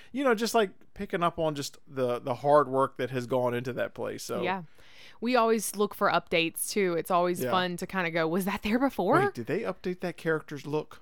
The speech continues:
Speaker 2: Yeah. Is there more lights behind this, or is that
Speaker 1: Wait a
Speaker 2: guy always
Speaker 1: minute.
Speaker 2: been there? Has that shrunken head always been there? Um, but no, I, I completely agree with you. I thought that was fun. I wanted to share that trio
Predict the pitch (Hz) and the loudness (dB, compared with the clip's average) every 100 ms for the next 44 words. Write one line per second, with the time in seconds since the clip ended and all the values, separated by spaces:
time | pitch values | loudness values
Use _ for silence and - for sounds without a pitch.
0 | - 214 214 226 156 - - - 190 226 | -6 -2 0 0 -2 -12 -18 -14 -6 -4
1 | 269 220 185 220 254 208 170 185 226 - | -4 -4 -4 -4 -4 -4 -2 -2 -2 0
2 | 226 214 220 202 233 - 208 180 196 247 | 0 2 0 0 -2 -2 -2 0 2 4
3 | 156 156 123 110 262 269 277 277 277 285 | 4 2 0 2 4 6 6 4 4 0
4 | 285 - 269 285 285 285 - - - - | -4 -8 -8 -6 -6 -6 -10 -20 -20 -14
5 | 156 185 247 - 226 226 247 233 220 226 | -10 -8 -8 -8 -4 -4 -2 -4 -2 -2
6 | 240 240 240 220 233 240 - - - - | -2 -2 -4 -4 -6 -8 -12 -18 -18 -12
7 | 190 175 160 156 - - 208 185 160 151 | -6 -6 -6 -12 -16 -20 -2 0 2 0
8 | - 185 - 196 202 196 196 185 185 175 | 4 4 6 6 6 2 -4 -2 -2 -2
9 | 175 185 185 180 170 233 220 226 233 - | -2 -2 -2 -2 0 0 2 2 -2 0
10 | 202 196 196 190 185 180 - - 190 196 | 4 4 4 2 0 -4 -6 -2 0 2
11 | 190 - 180 175 - - - - - - | 0 -4 -2 0 0 -8 -20 -20 -20 -20
12 | - - - - - 220 202 190 185 | -20 -20 -20 -14 -2 0 4 4 4